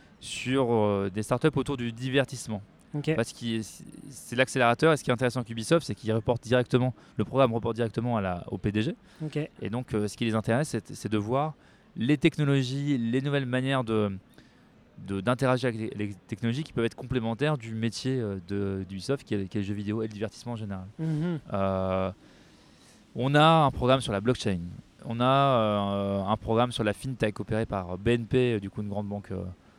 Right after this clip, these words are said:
Speaker 1: française, euh, et Plug and Play. On a Thales qui, euh, aide des startups sur la cybersécurité. Donc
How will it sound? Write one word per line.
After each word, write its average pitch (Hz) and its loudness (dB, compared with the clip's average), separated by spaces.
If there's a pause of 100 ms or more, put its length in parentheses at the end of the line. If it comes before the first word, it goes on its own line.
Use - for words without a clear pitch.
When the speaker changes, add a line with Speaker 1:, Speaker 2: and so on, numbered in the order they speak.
(220)
Speaker 1:
française, 117 0 (100)
euh, 110 2
et 113 2
Plug 120 2
and 113 0
Play. 135 4 (640)
On 113 -4
a 123 4
Thales 139 6
qui, 113 -4
euh, 104 0
aide 123 2
des 117 0
startups 113 0
sur - -2
la 98 0
cybersécurité. 117 -2
Donc 120 -6